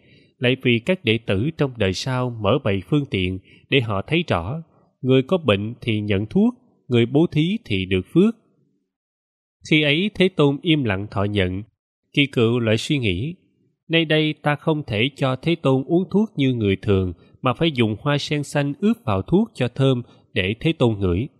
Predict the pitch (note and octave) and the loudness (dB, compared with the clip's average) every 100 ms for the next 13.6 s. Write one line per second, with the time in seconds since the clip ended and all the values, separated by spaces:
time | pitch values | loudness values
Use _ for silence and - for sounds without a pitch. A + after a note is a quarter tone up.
0 | _ _ _ _ _ _ _ _ - F#3+ | _ _ _ _ _ _ _ _ 0 2
1 | C#3 A2+ A2+ - F3+ - C#3+ C3+ A#2 G2+ | 2 2 2 0 0 2 2 2 -2 -2
2 | G2 G#2+ D3+ D#3+ F3 G3 A#3 - - D3+ | 2 0 2 0 0 2 0 -2 -6 -2
3 | G#3 A#3 G#2+ G#2 G#2 C#3 C#3 C3 D3 C3 | -2 -2 -2 0 0 0 0 0 -2 -2
4 | C3 - B2+ B2 C3+ C3 B2+ _ _ _ | -4 -2 -4 -4 -2 -2 -4 _ _ _
5 | - E3+ D3 D3 D3 C#3 _ - A2 B2 | -2 0 2 2 0 -6 _ -4 -2 0
6 | C#3+ - G2+ G2 - C3 F#3 D3 F#2 - | -2 0 2 2 2 -2 0 0 0 0
7 | A#2+ F3 C3 F#2 F2 - _ _ _ _ | -4 -2 -2 -2 -4 -12 _ _ _ _
8 | _ _ _ - - F3 - E3+ D#3+ - | _ _ _ -12 -2 0 2 2 2 2
9 | A2 G2 G2 - - F3+ - D#3+ F#3+ G3+ | 2 2 0 -4 -4 -2 2 2 2 0
10 | B2 - D3 - B2 A#2 A2+ C3 D#3+ C3 | -2 0 -2 0 0 0 -2 -2 0 2
11 | A#2+ G2+ _ _ _ _ _ _ _ _ | 2 -2 _ _ _ _ _ _ _ _
12 | _ _ _ - E3+ E3 D#3 G#3 A#3+ E3 | _ _ _ -4 0 2 2 0 2 2
13 | C#3 G#2+ G2+ C#3+ C3+ | 4 0 0 -2 -2